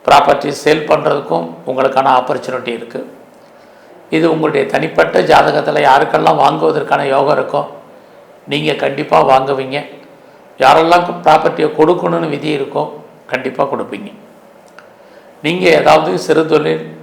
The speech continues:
பண்ணிட்டு இருக்கீங்க, பிளாட்ஃபார்ம் பிசினஸ் பண்றீங்க, சுயதொழில் பண்றீங்க, ஆன்லைன் பிசினஸ் பண்றீங்கன்னா,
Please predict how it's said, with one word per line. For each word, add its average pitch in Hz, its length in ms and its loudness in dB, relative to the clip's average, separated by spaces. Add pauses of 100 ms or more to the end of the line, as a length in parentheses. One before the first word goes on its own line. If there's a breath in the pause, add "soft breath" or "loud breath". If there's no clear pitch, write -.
பண்ணிட்டு 151 320 0
இருக்கீங்க, 143 480 -8 (1000)
பிளாட்ஃபார்ம் 165 500 6
பிசினஸ் - 420 -4
பண்றீங்க, 151 460 -4 (100)
சுயதொழில் 156 500 -2
பண்றீங்க, 139 520 -6 (840)
ஆன்லைன் 175 460 2
பிசினஸ் 151 460 -4
பண்றீங்கன்னா, 135 600 -4